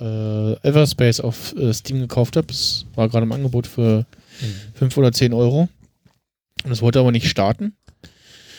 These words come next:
Speaker 1: Und irgendwie im Support-Dings stand, ja, start mal Rechner neu. So, ja, mach das wirklich, stand in Klammern. <laughs> Und,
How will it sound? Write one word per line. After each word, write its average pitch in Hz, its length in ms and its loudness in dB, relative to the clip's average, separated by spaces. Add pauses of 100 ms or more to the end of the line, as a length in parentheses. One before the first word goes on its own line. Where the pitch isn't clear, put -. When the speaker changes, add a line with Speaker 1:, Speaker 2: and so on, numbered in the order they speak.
(280)
Speaker 1:
Und 139 100 -4
irgendwie 131 240 2
im 131 140 0
Support-Dings 135 760 0
stand, - 680 -2
ja, 120 240 4
start - 240 -4
mal 135 100 0
Rechner 120 280 0
neu. 98 240 -6
So, 104 220 -6
ja, 120 200 4
mach 160 140 4
das 165 220 2
wirklich, 120 400 0
stand 113 180 -2
in 110 80 -8
Klammern. 104 380 -4 (840)
<laughs> - 3000 -2
Und, 120 680 4